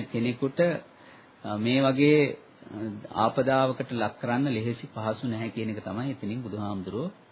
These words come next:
අදහස් කළේ. ඉතින් මෙන්න මේ සූත්‍රයේ මේ දෙවිවරු හය දෙනෙක්ම බුදුහාමුදුරන්ට අර විදියට උපමා වලින් දක්වලා තියෙනවා. ඉතින් පින්වතුනි, නමුත් බුදුහාමුදුරුවෝ කිසිම කෙනෙකුට උපමා කරන්න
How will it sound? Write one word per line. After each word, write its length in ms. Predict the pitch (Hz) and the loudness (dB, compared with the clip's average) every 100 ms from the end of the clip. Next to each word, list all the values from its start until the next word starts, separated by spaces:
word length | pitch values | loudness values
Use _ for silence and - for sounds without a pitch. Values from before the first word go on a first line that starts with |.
| - - | -20 -16
අදහස් 360 | 123 107 104 - | -6 -2 -2 -2
කළේ. 300 | - 110 85 - - - - - | -2 -2 -2 -12 -20 -20 -20 -14
ඉතින් 200 | - 147 | -4 2
මෙන්න 180 | 143 143 | 4 6
මේ 180 | 147 | 4
සූත්‍රයේ 800 | 143 127 123 - 139 143 151 123 - - | 4 2 2 0 2 4 6 4 -2 -16
මේ 180 | - 123 | -4 -4
දෙවිවරු 580 | 107 110 120 143 135 139 160 - - - - - - - - - | 0 0 4 6 6 4 2 -2 -12 -20 -20 -20 -20 -20 -20 -20
හය 280 | - 113 120 | -4 6 8
දෙනෙක්ම 420 | 147 143 127 113 139 | 8 8 4 2 0
බුදුහාමුදුරන්ට 920 | 131 120 120 120 113 113 113 110 101 | 0 0 2 2 0 -2 -2 -2 -2
අර 180 | 147 120 | -2 -2
විදියට 460 | 113 120 104 110 110 175 175 156 | -2 -4 -2 -4 -2 -2 -4 -12
උපමා 460 | 120 135 127 117 113 - | -2 2 4 4 2 -2
වලින් 380 | 110 104 110 180 208 - - | -6 -4 -2 -2 -4 -14 -10
දක්වලා 480 | 104 - - 117 143 | -4 -4 -2 0 0
තියෙනවා. 360 | 135 95 78 - - - - - - - | 0 -2 -2 -10 -20 -20 -20 -20 -20 -20
ඉතින් 200 | - 156 | 0 2
පින්වතුනි, 440 | 143 131 139 143 147 | 4 4 4 4 4
නමුත් 280 | 123 127 143 | 6 4 2
බුදුහාමුදුරුවෝ 720 | 120 123 135 139 135 135 143 | 0 2 4 4 2 0 0
කිසිම 240 | - - 135 | -4 -4 -4
කෙනෙකුට 360 | 123 123 131 139 | -2 -2 -2 -4
උපමා 360 | 127 120 120 | -2 0 0
කරන්න 360 | 113 117 113 127 | 0 -2 -2 0